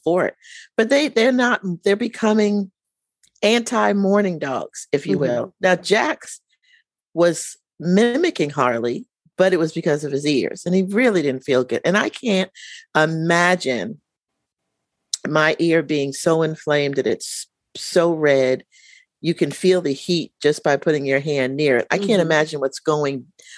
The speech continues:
Speaker 1: on down in that ear canal, and he can't tell you.
Speaker 2: Mm-hmm.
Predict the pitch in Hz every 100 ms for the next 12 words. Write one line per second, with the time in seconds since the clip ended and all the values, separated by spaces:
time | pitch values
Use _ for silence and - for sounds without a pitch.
0 | - - 160 175 160 131 131 139 139 139
1 | 135 131 160 175 - 143 131 175 185 185
2 | 185 143 - - 170 156 85 82 _ _
3 | _ _ 185 156 139